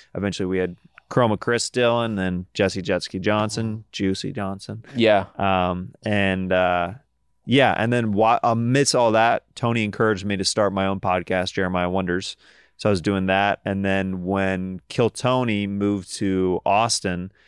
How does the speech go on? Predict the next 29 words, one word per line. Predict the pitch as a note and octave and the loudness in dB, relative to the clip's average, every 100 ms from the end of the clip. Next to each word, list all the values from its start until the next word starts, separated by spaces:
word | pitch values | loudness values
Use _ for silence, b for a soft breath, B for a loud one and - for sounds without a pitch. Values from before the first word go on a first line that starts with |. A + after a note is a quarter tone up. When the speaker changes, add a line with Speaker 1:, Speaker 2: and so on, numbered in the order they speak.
| b b | b b
Speaker 1:
I | G2 | 0
was | F#2+ | 2
like, | F#2 F#2+ | 2 2
"Well, | G2+ A2 - - | 2 0 -2 -4
I | G2+ | 0
have | A2 | 0
my | F#2+ F#2 | 0 -2
Mondays | F#2 G#2 G2+ F#2 F2+ | -2 -2 2 2 2
open | A2+ - F2+ | 0 0 -4
now. | F2+ F2 F2+ | -2 -2 -2
I | D#2 F#2+ | 0 0
wanna, | F#2+ F2+ F2+ - | 0 -2 -4 -4
I'm | G2 G2 | -4 0
always, | G2 F2+ F2 | 0 0 0
like, | F2 - | -2 -4
wanting | F#2+ F#2 F2+ | -4 -2 -2
to | F2 | -4
fill | - G#2 G2 | -2 2 2
it | - | 0
with | F#2 | -2
different | G#2 - - | -2 -4 -2
stuff," | G#2 G2+ G2+ | 0 0 0
and | F#2 | -4
it | F2+ | -2
just | F#2+ F2+ - - | -4 -8 -12 -6
kinda | A2+ G2+ | -2 0
worked | F#2+ F#2+ - | 0 0 0
out | G2 F#2+ - | 2 2 -2
timing-wise, | G2+ G2+ G2 F2+ F2+ F2+ - | -4 -2 -2 -2 0 -2 -4